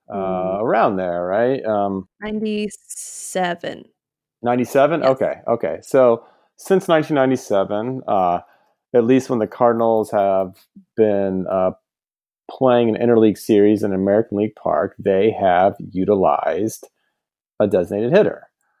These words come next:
Speaker 1: Um, Tara, I don't wanna put you on the spot, so you can tell me to shut up and just answer my own question.
Speaker 2: <laughs>
Speaker 1: But, uh, do you th-, do you wanna take a stab at who has the most plate appearances as a Cardinal as a D H?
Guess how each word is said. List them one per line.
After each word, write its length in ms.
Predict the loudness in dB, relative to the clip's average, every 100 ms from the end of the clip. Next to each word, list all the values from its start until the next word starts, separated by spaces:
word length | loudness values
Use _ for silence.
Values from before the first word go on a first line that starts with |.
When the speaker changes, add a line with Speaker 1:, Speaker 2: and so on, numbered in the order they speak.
| _ 0
Speaker 1:
Um, 420 | 2 2 -2 -8 _ -4
Tara, 220 | 2 4
I 60 | 4
don't 100 | 2
wanna 160 | -2
put 220 | -2 -6
you 80 | -4
on 80 | -6
the 80 | -6
spot, 400 | -2 0 0 -2
so 80 | -10
you 80 |
can 140 | -10 -10
tell 200 | -8 -8
me 280 | -8 -12 -14
to 340 | -14 -14 -12 -14
shut 220 | -8 -6
up 220 | -4 -6
and 100 | -10
just 180 | -16 -16
answer 240 | -16 -16 -14
my 120 | -8
own 120 | -8
question. 420 | -6 -6 -6 -8
Speaker 2:
<laughs> 40 | -2
Speaker 1:
But, 240 | -2 -2 -2
uh, 180 | 0 0
do 160 | 2 4
you 140 | 4
th-, 800 | 2 -8 _ _ _ _ _ -14
do 80 | -4 2
you 60 |
wanna 120 | 2 2
take 160 | 0
a 40 | -2
stab 380 | 0 4 4
at 240 | 4 4 2
who 240 | 0 0
has 320 | 2 0 0 0
the 120 | 0
most 480 | 0 0 -2 -4 -6
plate 200 | 0 0
appearances 840 | -2 -4 -6 -6 -4 -4 -6 -8 -4
as 180 | -2
a 40 | -4
Cardinal 580 | -4 0 0 2 -2 0
as 320 | 2 2 0
a 120 | -2
D 240 | -4 -2 -2
H? 340 | -2 -6 -20